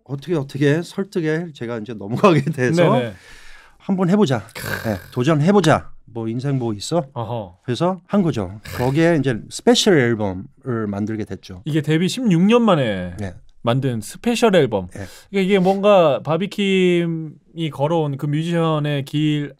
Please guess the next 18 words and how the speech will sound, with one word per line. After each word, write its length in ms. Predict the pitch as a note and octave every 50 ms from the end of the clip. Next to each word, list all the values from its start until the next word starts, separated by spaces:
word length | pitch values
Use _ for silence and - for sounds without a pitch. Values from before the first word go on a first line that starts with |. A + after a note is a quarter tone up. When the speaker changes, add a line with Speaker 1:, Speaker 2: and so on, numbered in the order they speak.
| _ _ _ _ _ _ _ _
Speaker 2:
안에 640 | A2 A#2 C3 C#3+ E3 F3+ E3+ D3+ B2+ A2 F#2+ F2+ - _ _ _ -
넥스트 340 | C#3+ D#3+ E3+ - - G#3 F3+
단계라고 880 | E3+ D#3 D3+ D3 D3+ D3 C#3+ C3+ B2+ A#2+ A2+ A#2 B2+ B2+ B2 B2+ B2+
하기에는 880 | A#2+ D#3+ F#3+ F3+ F#3+ E3+ D#3 C#3 B2 A#2+ D#3 F#3 E3 B2 A2 G2 F#2 G2+ A#2 _ _ _ _ _ _ _ _ _ -
약간 380 | F3+ - _ _ - A#3+ G3 E3+
생소한 400 | C#3+ - C4 D4 C#4 C4+ B3 F#3
장르이기 300 | E3 D#3 D3 C3+ A#2 A#2
때문에 240 | A#2 G#2+ G#2 G2+
스페셜 480 | - - - - - A3 A#3 G#3+ C4 A3+
Speaker 1:
네. 40 | F#3+
Speaker 2:
앨범이라는 460 | E3 D3+ D3 C3+ C3+ A#2 A2 G#2+ G2+
이름으로. 380 | G2+ G#2 G#2 G#2 F#2+ F#2 F#2 F2
Speaker 1:
그렇죠. 340 | F#2+ - E3 F#3 - - B2+
저한테는 540 | A2 - B2+ C3+ E3 D#3+ - G3 G3 F3+ D#3
아주 280 | A2+ A2+ A#2 A2 A#2 A#2
Speaker 2:
네. 200 | A2 A2+ A2 G#2
Speaker 1:
스페셜한 600 | G2 F#2+ - F3 F3 - - E3+ F3 D#3+ G#3 G3
거죠. 340 | F3 D3 - - F#2 F2+